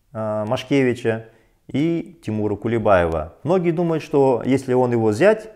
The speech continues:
Нурсултан Назарбаева, то он неуязвимый. На самом деле, вы прекрасно знаете, кто такой Тимур Кулебаев,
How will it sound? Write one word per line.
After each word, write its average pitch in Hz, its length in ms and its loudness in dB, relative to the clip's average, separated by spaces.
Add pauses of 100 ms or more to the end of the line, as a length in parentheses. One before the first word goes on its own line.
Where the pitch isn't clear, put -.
(200)
Нурсултан 104 420 -2
Назарбаева, 95 600 2
то 156 200 -2
он 151 340 0
неуязвимый. 104 720 -2 (1000)
На 113 80 -2
самом 202 320 4
деле, 147 400 4 (440)
вы 135 160 2
прекрасно 160 480 0
знаете, 120 460 0
кто 131 160 -2
такой 107 280 -2
Тимур 101 320 -2
Кулебаев, 131 540 2